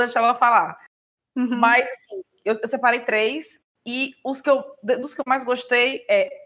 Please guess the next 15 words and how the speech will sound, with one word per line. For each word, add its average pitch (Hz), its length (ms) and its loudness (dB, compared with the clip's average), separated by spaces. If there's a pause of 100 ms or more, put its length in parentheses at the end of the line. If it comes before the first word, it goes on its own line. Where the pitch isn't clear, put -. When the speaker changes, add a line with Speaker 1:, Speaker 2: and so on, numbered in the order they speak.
(260)
Speaker 1:
Demole 220 460 2
Agent, 208 320 0
que - 80 -8
é 208 60 4
o - 40 4
agente 220 380 -2
duplo. 220 320 -4
Speaker 2:
<laughs> 453 1300 -2 (800)
Speaker 1:
Esse 294 440 0
documentário 214 1200 0 (760)
é 240 180 4
sensacional, 214 800 0
está 220 220 0
na 220 120 2
Globoplay. 196 640 0